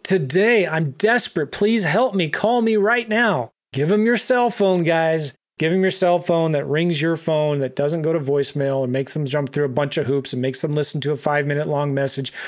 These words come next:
or sends them to a website to fill out some stupid form. Don't do that. Give them your cell phone number so you can talk to these guys. These are the, these are your customers. These are the ones with the money.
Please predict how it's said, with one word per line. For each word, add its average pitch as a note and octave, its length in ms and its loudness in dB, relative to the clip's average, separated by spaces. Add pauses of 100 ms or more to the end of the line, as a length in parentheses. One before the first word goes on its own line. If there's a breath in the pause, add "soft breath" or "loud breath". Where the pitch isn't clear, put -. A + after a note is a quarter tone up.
(120)
or C3 60 -2
sends E3+ 300 0
them E3+ 120 0
to E3+ 200 0
a - 20 0
website D3+ 440 0
to C#3 80 -4
fill D#3 280 0
out D#3 180 0
some D3+ 200 -4
stupid D3+ 380 -4
form. D#3+ 480 2 (260)
Don't E3 200 2
do A#3 220 4
that. E3 300 2 (280)
Give F#3+ 280 2
them A3 480 2
your D#3+ 160 -2
cell A#3+ 320 2
phone E3+ 320 0
number C3+ 260 0
so D3+ 140 -4
you D3+ 100 -2
can C#3+ 160 -2
talk G3+ 340 -2
to F#3+ 80 0
these C#3+ 220 -2
guys. A2+ 300 -4
These D4 220 0
are F4 100 0
the, C4+ 260 -4
these G3 320 0
are B3+ 60 0
your F3+ 140 0
customers. G3 580 -4
These A3 180 0
are G#3 60 0
the F#3 80 2
ones F#3 280 0
with F#3+ 180 0
the G#3+ 60 2
money. G3+ 460 2